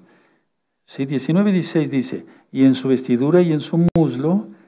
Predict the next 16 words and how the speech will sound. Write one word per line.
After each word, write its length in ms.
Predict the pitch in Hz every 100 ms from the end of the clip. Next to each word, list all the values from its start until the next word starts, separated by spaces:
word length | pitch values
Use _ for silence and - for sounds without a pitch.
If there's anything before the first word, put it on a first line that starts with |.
| _ -
tiene 240 | 127 131
escrito 480 | 127 - 127 127 123
este 200 | 117 127
nombre, 360 | 120 113 104
Rey 340 | 104 110 135 165
de 180 | 175 165
Reyes 540 | 151 139 151 202 -
y 80 | 113
Señor 600 | - 107 101 110 139 196
de 120 | 165
Señores". 800 | - 98 90 104 104 85 80 -
Aleluya. 880 | 98 95 95 107 123 110 101 87 - _ _ _ _ _ _ _
Como 140 | - 104
haciendo 360 | - 135 156
la 100 | 147
aclaración, 800 | 143 135 131 123 - 143 123 98